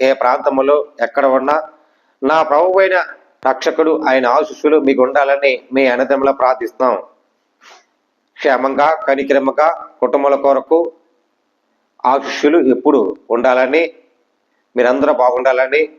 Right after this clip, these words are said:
మేము ప్రార్థిస్తాం. ప్రియమైన బిడ్డలారా, సహోదరులారా, మా YouTube శిష్యులందరూ కూడా పేరు పేరును కూడా వందనాలండి. లైక్ చేయండి, షేర్ చేయండి, సబ్స్క్రైబ్ చేయండి, అనేక బిడ్డల కోసం రక్షించబడాలని.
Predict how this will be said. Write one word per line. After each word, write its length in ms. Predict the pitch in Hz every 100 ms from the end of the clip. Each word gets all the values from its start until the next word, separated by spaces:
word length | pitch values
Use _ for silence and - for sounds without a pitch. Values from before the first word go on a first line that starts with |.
| _
మేము 180 | 123 123
ప్రార్థిస్తాం. 640 | 117 117 117 120 131 110 - - _ _ _ _ _ _ _ _ _ _ _ _
ప్రియమైన 240 | - 165 160
బిడ్డలారా, 500 | 160 156 147 147 156 - -
సహోదరులారా, 600 | 147 143 139 139 123 98 - _ _ -
మా 100 | 131
YouTube 380 | 135 151 160 139
శిష్యులందరూ 480 | - 156 143 135 127
కూడా 380 | 143 113 95 -
పేరు 180 | 127 127
పేరును 320 | 123 135 127
కూడా 140 | 139 131
వందనాలండి. 640 | 123 131 127 127 113 92 _ _ _ _ _ -
లైక్ 300 | 113 123 -
చేయండి, 420 | 135 127 151 151 - _ _ _ _ _
షేర్ 320 | 120 123 120
చేయండి, 420 | 135 131 147 156 - _ -
సబ్స్క్రైబ్ 500 | 120 120 135 139 139
చేయండి, 400 | 139 139 151 151 - _ _ -
అనేక 420 | 110 120 151 156
బిడ్డల 200 | 156 139
కోసం 500 | 143 147 135 147 117 - _ -
రక్షించబడాలని. 840 | 120 143 139 139 127 127 117 95